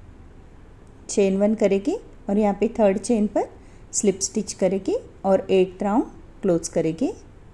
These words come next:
नेक्स्ट नाइन्थ राउंड बनाएंगे, लास्ट राउंड हमारा।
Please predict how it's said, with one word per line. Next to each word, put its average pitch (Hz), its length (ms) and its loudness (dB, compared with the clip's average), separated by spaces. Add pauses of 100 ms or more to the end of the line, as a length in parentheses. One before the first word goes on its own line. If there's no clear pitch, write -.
(720)
नेक्स्ट 220 400 0
नाइन्थ 196 320 2
राउंड 208 260 4
बनाएंगे, 214 420 2
लास्ट 214 400 2
राउंड 220 200 4
हमारा। 240 280 4